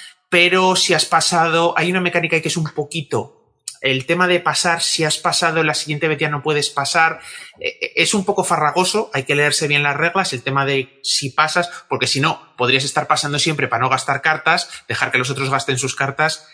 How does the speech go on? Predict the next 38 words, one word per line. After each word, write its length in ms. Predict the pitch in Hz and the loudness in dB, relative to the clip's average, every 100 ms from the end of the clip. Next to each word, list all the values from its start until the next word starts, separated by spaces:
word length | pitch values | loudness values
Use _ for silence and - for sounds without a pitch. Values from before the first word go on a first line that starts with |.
| - - | -14 -2
y 80 | 123 | 0
luego 160 | 123 | 4
llevarte 360 | 127 131 127 127 | 4 4 2 -2
todo 200 | 131 120 | 2 2
lo 120 | 120 | 0
que 100 | 113 | -2
quede 200 | 123 113 | -2 0
de 100 | 107 | 0
golpe. 360 | 127 120 95 - - - - | 0 -2 -6 -14 -20 -20 -2
Entonces, 540 | 123 120 131 131 139 | -2 0 -2 0 0
bueno, 220 | 131 104 | 0 -2
tiene 200 | 127 123 | -2 0
ahí 140 | 127 123 | 0 0
un 100 | 127 | -2
sistema 480 | 127 - 131 127 | -2 -2 0 0
de... 520 | 120 127 127 _ - _ _ 139 127 120 - _ _ _ - | 0 -2 -4 _ -20 _ _ _ -20 -20 -20 _ _ _ -8
Bueno, 240 | 113 117 95 | -2 -2 0
me 120 | 101 | 0
callo 280 | 131 123 135 | 0 2 2
en 80 | 135 | 2
esta 240 | - 151 | 0 2
cuestión, 440 | 139 - 156 156 160 | 0 2 2 0 2
pero 460 | 127 123 123 123 | 2 4 4 2
si 240 | 123 - 123 | 0 -2 -2
te 120 | 123 | 0
calles, 300 | 131 131 135 | 0 0 0
no 80 | 143 | 0
te 60 | 147 | 0
puedes 120 | 135 | 0
callar 200 | 135 131 | 2 2
eternamente, 460 | 123 123 110 104 104 | 0 -2 -4 -2 -2
la 80 | |
siguiente 260 | 98 107 113 | 0 0 -2
cuestión 280 | 120 - 127 | -2 -2 -2
tienes 160 | 117 - | -2 -2
que 80 | |
decir 260 | 104 - - | -4 -6 -14
algo. 120 | - | -20